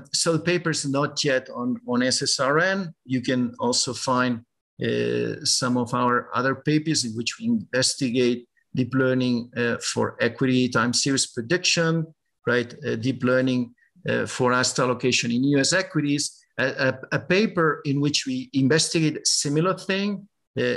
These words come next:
which is, can we use meta learning approaches to model uncertainty in financial time series, right? Another way, uh, to some sort of try to improve generalization performance is to use meta learning, um,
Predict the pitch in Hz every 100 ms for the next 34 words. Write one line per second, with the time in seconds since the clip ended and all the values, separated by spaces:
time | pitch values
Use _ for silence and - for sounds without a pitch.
0 | - 131 - 139 131 - 147 139 143 156
1 | 180 - - 143 156 160 147 160 175 180
2 | 165 - 160 170 - 180 175 - _ _
3 | - 131 135 143 143 135 - 151 151 _
4 | _ _ _ _ - 151 - 127 127 131
5 | - 135 127 - 190 180 170 - - 127
6 | 131 131 - - 151 175 160 165 165 165
7 | 160 - _ 135 131 - 156 147 160 147
8 | - 165 156 - 165 165 156 139 156 147
9 | 156 147 127 127 147 143 - 117 131 -
10 | 269 214 151 139 - - 139 - 151 135
11 | 135 127 127 123 113 120 120 120 107 107
12 | _ 117 113 - 117 123 117 110